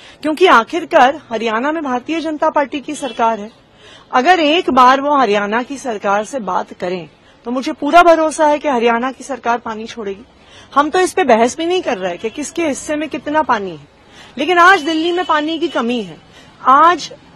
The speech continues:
वजीराबाद पॉन्ड, जिससे यमुना का पानी एंटर करता है, वो बिल्कुल खाली है।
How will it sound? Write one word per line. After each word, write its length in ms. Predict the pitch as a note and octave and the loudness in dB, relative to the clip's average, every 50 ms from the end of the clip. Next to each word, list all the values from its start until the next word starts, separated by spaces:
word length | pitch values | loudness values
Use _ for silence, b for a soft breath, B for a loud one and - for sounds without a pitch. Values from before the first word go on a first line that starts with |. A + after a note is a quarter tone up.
| _ _ - | _ _ -4
वजीराबाद 840 | F3+ A3+ A3 A3 C4+ C#4+ D4 D#4+ E4 D#4 B3 C#4+ C#4 D4 D4+ C4 C#4+ | -2 -2 -2 -2 -2 2 4 6 6 6 6 6 4 4 4 2 0
पॉन्ड, 420 | - C4+ A#3+ A#3+ A3+ G3+ F3 D#3 | -2 0 2 2 2 0 -2 -8
जिससे 360 | D#3 - A#3 - - C#4 A#3+ A#3 | -12 -12 -12 -10 -8 -4 -4 -2
यमुना 320 | A3+ A#3 B3 B3 B3 C4+ | -2 -2 -2 -4 -4 -4
का 100 | C4 C#4 | -6 -6
पानी 340 | - B3+ A#3 A#3 B3 B3+ B3 | -6 -6 -6 -4 -6 -6 -6
एंटर 320 | A3 G#3 G#3 G3+ A#3+ A#3 | -6 -6 -8 -8 -10 -8
करता 300 | - - F#3 - - G#3 | -6 -8 -8 -8 -8 -6
है, 120 | G3 A#3 C4+ | -4 -4 -4
वो 80 | D#4+ | -4
बिल्कुल 320 | C4 D4 C#4+ - - D#4 C4+ | -4 -4 -4 -4 -6 -8 -8
खाली 420 | - - - F#3+ E3 E3 E3 D#3+ | -8 -8 -8 -8 -8 -8 -12 -16
है। 100 | D3+ D#3 | -20 -20